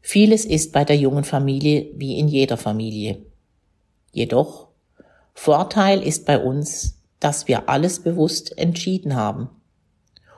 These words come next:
„Uns konnte nicht passieren, dass nach einer Party das Kondom geplatzt ist“,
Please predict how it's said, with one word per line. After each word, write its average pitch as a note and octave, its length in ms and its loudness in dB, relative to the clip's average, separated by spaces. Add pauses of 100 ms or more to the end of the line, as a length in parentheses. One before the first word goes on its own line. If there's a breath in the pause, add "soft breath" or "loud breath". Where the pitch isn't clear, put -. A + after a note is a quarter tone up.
(160 soft breath)
„Uns E3+ 260 2
konnte D3+ 340 2
nicht C3+ 280 -2
passieren, E3 640 2 (300 loud breath)
dass - 340 2
nach C#3 200 -2
einer B2+ 280 2
Party C#3+ 420 0
das A#2+ 260 -4
Kondom B2+ 440 2
geplatzt - 500 -2
ist“, - 400 -8